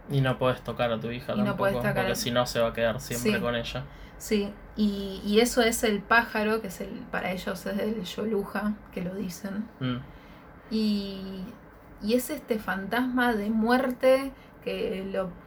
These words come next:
Speaker 2: persigue constantemente y que los directores de-, decidieron, y guionistas, decidieron, eh,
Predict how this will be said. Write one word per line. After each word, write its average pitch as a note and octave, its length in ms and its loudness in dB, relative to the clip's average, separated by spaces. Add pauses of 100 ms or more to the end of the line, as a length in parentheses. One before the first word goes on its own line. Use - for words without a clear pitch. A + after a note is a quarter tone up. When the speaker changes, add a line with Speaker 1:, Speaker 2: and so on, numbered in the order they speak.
(220)
Speaker 2:
persigue A#3 580 2
constantemente A3 1000 4
y G3+ 140 -2
que F3+ 320 -4
los F#3 160 -2
directores G#3 480 -2
de-, F#3 240 -2
decidieron, F#3+ 920 -2 (640)
y F#3+ 60 -2
guionistas, F#3+ 580 -2 (440)
decidieron, G3 1040 -2
eh, - 540 -8